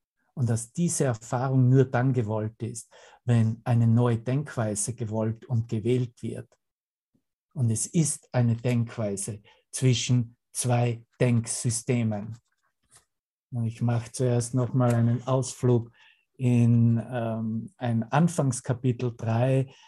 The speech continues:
siebter Abschnitt gleich zu Beginn, wo er darüber spricht,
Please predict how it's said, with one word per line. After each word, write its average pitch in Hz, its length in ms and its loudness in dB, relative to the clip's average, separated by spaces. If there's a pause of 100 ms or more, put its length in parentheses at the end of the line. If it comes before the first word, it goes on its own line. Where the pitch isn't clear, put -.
(140)
siebter - 540 0
Abschnitt 127 640 0
gleich 120 320 -4
zu 120 140 -4
Beginn, 139 580 0 (260)
wo 117 180 2
er 120 60 4
darüber 117 440 2
spricht, 135 580 -2